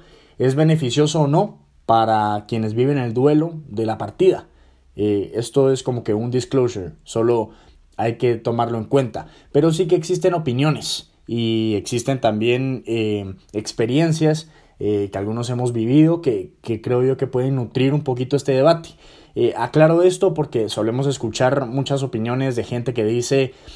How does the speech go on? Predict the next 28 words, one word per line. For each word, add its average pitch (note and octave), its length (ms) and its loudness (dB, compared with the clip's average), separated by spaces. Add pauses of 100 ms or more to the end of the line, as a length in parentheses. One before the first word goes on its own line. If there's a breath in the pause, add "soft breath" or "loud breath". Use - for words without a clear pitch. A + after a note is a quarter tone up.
(220 loud breath)
"Deshacete C#3 640 0
de D3 40 4
las A#2+ 180 0
cosas C#3+ 360 0
cuanto A#2+ 320 -2
antes". - 480 -2 (300 soft breath)
O B2 120 6
al B2+ 120 4
contrario, A#2+ 440 2
gente B2+ 200 -4
que A#2+ 100 0
dice, C#3+ 380 0 (260 loud breath)
"Tómate C#3+ 380 0
tu B2+ 120 -2
tiempo B2 300 -2
para A#2 160 0
hacerlo", D#3 540 2
o B2+ 320 2
"Ni C3 180 -2
siquiera C#3 380 0
tenés B2+ 260 -4
que D3 120 0
deshacerte A#2 440 -2
las A2+ 200 -2
cosas, D#3 380 0
sino A#2 280 -6
que A#2 80 -4
guardarlas". C#3+ 720 2